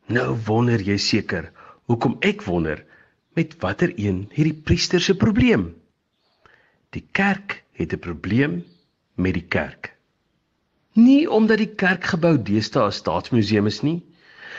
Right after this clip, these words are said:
Die probleem is, op die noot het die kerk nie 'n kruis op die koepel nie. Dis wel 'n afbeelding van 'n spesifieke kerk wat nie op die werklike gebou 'n kruis het nie. Maar steeds,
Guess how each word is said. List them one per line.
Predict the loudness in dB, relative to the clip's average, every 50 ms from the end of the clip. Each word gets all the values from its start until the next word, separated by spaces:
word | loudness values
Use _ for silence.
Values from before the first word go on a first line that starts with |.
| -16 -18 -8 _
Die | -2 0
probleem | 0 2 0 0 0 2 4 4 4 4 2 0
is, | -6 -6 -6
op | -6 -8 -8 -6
die | -6 -4 -4
noot | -2 0 2 4 4 4 4 2 -2 -6 -12 -16 -16 -18 -20 -20 -16 _
het | -4 -4 -2
die | -2 -2 -4 -2
kerk | 0 0 0 0 0 0
nie | 2 4 4 4 4
'n | 2 0 -4 -6
kruis | -2 0 2 2 2 2 0 -4 -6
op | -2 0
die | 0 0 0
koepel | -2 -6 -2 2 4 4 4
nie. | 4 0 -4 -8 -16 _ _ _ _ _ _ _ _ _ _ _ _ _ _ _ _ _ _ _ _ -2
Dis | -2 -2 0
wel | 0 0 0 0
'n | -2 -2 0 0 0
afbeelding | -2 0 0 2 2 4 4 2 0 0
van | -2 -2 -2
'n | -2
spesifieke | -4 -4 -6 -6 -6 -6 -10 -8 -4 -2 -2 0 0 0
kerk | 0 -2 -6 -4 -6 -6 -8 -10 -20 -20 -20 -20 -16 _ -2
wat | -2 -2 -2 -2 -4
nie | -2 2 4 4 4 4 2
op | -4 -4 -2
die | 0 0 0
werklike | 2 2 2 2 0 -2 -2 -4 -4 -2 -2 -4
gebou | -4 -4 -6 -6 -4 -2 -4 -4 -4 -6 -8 -10
'n | -10 -6
kruis | -2 0 2 2 2 0 0
het | -2 -4 -4 -6
nie. | -8 -10 -10 -12 _ _ _ _ _ _ _ _ -10
Maar | -4 -2 0 2 2 2 0
steeds, | -2 -4 -2 0 0 0 0 -2 -6 -10 -12 -12 -14